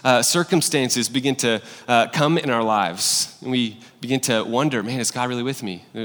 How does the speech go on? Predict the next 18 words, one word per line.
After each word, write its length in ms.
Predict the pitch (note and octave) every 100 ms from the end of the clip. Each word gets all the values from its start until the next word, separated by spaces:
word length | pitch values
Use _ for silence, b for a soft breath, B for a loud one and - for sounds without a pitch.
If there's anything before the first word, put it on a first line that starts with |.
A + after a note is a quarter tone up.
| -
When 160 | A2+
financial 420 | - A2+ C3+ D#3+ B2+
hardship 400 | A2 - G#2 -
hits, 320 | F#2 - -
or 220 | G#2 G2 B B B -
if 280 | G#2+ - - -
your 340 | B2+ B2 A#2+
family, 380 | A2+ B2+ C#3+ B2
parents 360 | - C#3 D3 -
go 100 | B2
through 160 | B2+ A#2
a 40 |
divorce, 540 | A2 G#2+ C3+ A#2 -
or 80 | B2+
when 220 | A2 A2 G2+ B B
life 200 | C3 A2+
circumstances 680 | - C#3+ D3 C3 B2+ A#2 G#2
really 720 | A2+ C3 D3 D#3 C#3+ A#2